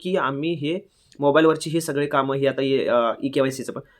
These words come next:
त्यांना पेमेंट तेवढं नाही आहे." त्यांनी म्हणतात, की त्यांना, "आम्हाला एवढं पेमेंट जास्त नाही आहे आणि हे कामं आम्हाला ढीगभर त्यांनी दिलेले आहेत." तर त्यांनी हे नकार दिलेले आहेत, की जास्तीत जास्त करून आम्ही घेत नाही आहेत. एक एक ठिकाणी अजून पण घेत आहेत.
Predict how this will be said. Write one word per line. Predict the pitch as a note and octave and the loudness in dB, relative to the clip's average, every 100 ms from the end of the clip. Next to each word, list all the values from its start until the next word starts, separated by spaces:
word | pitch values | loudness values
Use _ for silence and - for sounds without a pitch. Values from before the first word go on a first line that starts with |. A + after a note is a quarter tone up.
| - | -8
त्यांना | B2+ D#3+ | 0 0
पेमेंट | - - C#3 D#3 D#3+ E3 | -2 -2 0 2 0 2
तेवढं | D#3+ E3 | 2 2
नाही | E3+ F3 | 0 0
आहे." | C#3+ | 0
त्यांनी | C3+ C3+ | 0 -2
म्हणतात, | C3+ C3+ B2 C3 | -2 -4 -8 -10
की | |
त्यांना, | C#3 C3 B2 - _ | -8 -6 -6 -8 _
"आम्हाला | - A2+ B2+ | -8 -6 -2
एवढं | C3+ | -2
पेमेंट | C3+ C#3 D3+ | -2 -2 0
जास्त | D#3 D#3 | 0 -2
नाही | C#3 C3 | -4 -4
आहे | B2+ | -4
आणि | C#3 | -4
हे | C#3+ | -2
कामं | C#3 C3 C#3 | 2 2 2
आम्हाला | C#3 C3+ | 0 -2
ढीगभर | C3+ C3 C#3 | -2 -2 -2
त्यांनी | C3+ C3 C#3+ | -2 -4 -2
दिलेले | F3 F3+ | 2 4
आहेत." | D3 B2 - _ _ _ - | 4 0 -10 _ _ _ -12
तर | |
त्यांनी | C3+ D3 D3+ | 0 0 0
हे | C#3 | -2
नकार | F3 C3+ C#3+ D#3+ | -2 -2 2 0
दिलेले | C#3+ C3+ B2 | 2 0 0
आहेत, | C#3+ F3+ - | -2 -4 -6
की | F#3+ | -4
जास्तीत | D#3 C#3 C3+ | -4 -4 -4
जास्त | C3+ - | -6 -6
करून | F3+ | -4
आम्ही | G3 | 2
घेत | G3 D#3+ | 2 2
नाही | C3+ | -4
आहेत. | G#2+ - _ | -6 -10 _
एक | C#3+ F3 | -4 -2
एक | F3 | 0
ठिकाणी | F3+ F#3+ | 2 4
अजून | F#3 D#3 E3 | 4 2 0
पण | G3 F#3+ | 0 2
घेत | F#3+ F3 | 2 2
आहेत. | C#3 | 0